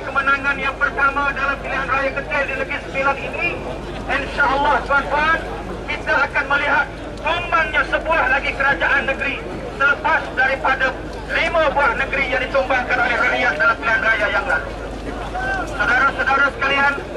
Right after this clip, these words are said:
angin perubahan yang berlaku bukan sahaja berlegar di lima buah negeri, tetapi kini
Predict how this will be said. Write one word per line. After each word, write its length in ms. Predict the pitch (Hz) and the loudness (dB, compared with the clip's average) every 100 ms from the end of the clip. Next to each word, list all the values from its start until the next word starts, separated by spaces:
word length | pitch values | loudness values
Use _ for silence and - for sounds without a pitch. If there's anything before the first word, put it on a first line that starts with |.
| - - | -8 0
angin 400 | - 262 285 277 | 2 2 0 -2
perubahan 500 | 285 285 262 254 - 269 | 0 2 2 2 2 2
yang 160 | 269 226 | 0 2
berlaku 480 | 262 - - 285 302 - - - | 2 2 2 0 2 -2 -8 -6
bukan 340 | - 262 277 269 | -4 0 2 2
sahaja 380 | - 269 269 277 | 2 2 2 0
berlegar 580 | 269 269 269 277 285 285 294 - 320 - | 0 0 0 0 2 2 2 -2 -6 -4
di 100 | 311 285 | -2 0
lima 240 | 285 294 269 | 2 0 2
buah 200 | 285 262 285 | 2 2 2
negeri, 240 | 190 - 175 156 139 - | 0 -2 -2 -8 -10 -4
tetapi 420 | 135 - - 262 - | 0 2 2 -2 -2
kini 280 | 277 269 | -2 0